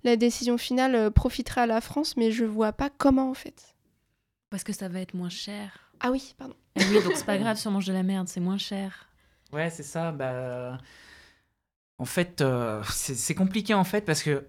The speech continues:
Speaker 3: les F S N A, je trouve, ils sont pas assez mouillés sur ça. Parce qu'ils sont encore, euh, entre les deux, en fait. Ils veulent pas s'embrouiller avec le gouvernement, j'ai l'impression, à dire : « Non, on veut pas de ça. »
Speaker 2: Mm.
Speaker 3: Et ils sont censés défendre les éleveurs français, quand même.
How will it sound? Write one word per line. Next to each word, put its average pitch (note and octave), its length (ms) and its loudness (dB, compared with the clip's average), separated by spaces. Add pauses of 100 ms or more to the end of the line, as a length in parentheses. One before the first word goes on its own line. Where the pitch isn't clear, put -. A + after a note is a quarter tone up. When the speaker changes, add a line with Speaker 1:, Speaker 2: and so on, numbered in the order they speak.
(160)
Speaker 3:
les D3+ 140 2
F E3 80 -2
S E3+ 160 -2
N F3+ 80 2
A, G3 40 2
je F#3+ 100 -4
trouve, F3+ 200 -2
ils B2 220 -2
sont D3 160 -4
pas F#3 400 -2
assez E3 240 -4
mouillés D#3 240 0
sur E3 160 -6
ça. F3+ 320 -6 (500)
Parce - 120 -6
qu'ils - 200 -4
sont - 200 -4
encore, F#3+ 460 4
euh, C#3+ 360 4
entre F#3+ 240 -2
les F3+ 120 4
deux, F#3 180 -4
en C#3+ 100 -6
fait. B2+ 420 -8
Ils D3+ 240 -6
veulent D#3 160 2
pas B3+ 100 0
s'embrouiller G3+ 380 2
avec F#3+ 140 2
le E3+ 80 8
gouvernement, D#3+ 440 6
j'ai F#3+ 80 2
l'impression, D#3 420 -2 (260)
à C#3+ 100 -2
dire : « D3 200 4
Non, E3 100 8
on F#3 80 6
veut C#3 140 4
pas F#3+ 120 8
de - 60 -6
ça. » F3 200 -2
Speaker 2:
Mm. F#3 60 -6 (560)
Speaker 3:
Et C#3 100 0
ils C#3 80 -4
sont F3 120 2
censés F#3+ 260 0
défendre F3 360 0
les C#3+ 120 0
éleveurs D3 220 0
français, E3+ 460 -4
quand B2+ 100 -2
même. D3+ 220 0